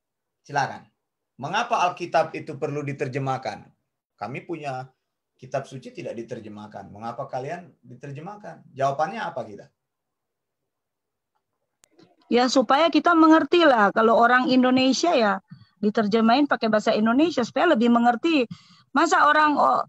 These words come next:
Speaker 2: kalau ya nggak mau singgung agama lain, kalau mereka, mereka sendiri nggak ngerti, terus, eh, apa, pemimpinnya udah ngomong yang aneh-aneh, kita juga nggak ngerti ya. Iya kan, lebih baik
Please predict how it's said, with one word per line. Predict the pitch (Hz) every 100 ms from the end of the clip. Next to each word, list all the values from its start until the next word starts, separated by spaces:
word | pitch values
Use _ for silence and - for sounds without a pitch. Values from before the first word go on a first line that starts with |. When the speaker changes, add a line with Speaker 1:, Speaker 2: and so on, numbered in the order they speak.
| _ _ -
Speaker 2:
kalau | 190 240
ya | 277 302
nggak | 277 254
mau | 269
singgung | 269 254 247
agama | 240 247 247
lain, | 247 247 220
kalau | 214 220
mereka, | 233 240 233 311
mereka | 294 214 208
sendiri | 214 214 220
nggak | 220 220
ngerti, | 226 220 359
terus, | 294 294 359 - _ _ _ _ _ _ -
eh, | 240 247 240 220 - 262
apa, | - 330 330 294 _ -
pemimpinnya | 262 254 269 240 269 277 277
udah | 254 262 254 254
ngomong | 262 254 269 269
yang | 269
aneh-aneh, | 269 262 269 277 339
kita | 403 254
juga | 233 233
nggak | 247 240 285
ngerti | 277 202
ya. | 208 -
Iya | 294
kan, | 311 339 330
lebih | 240
baik | 226 277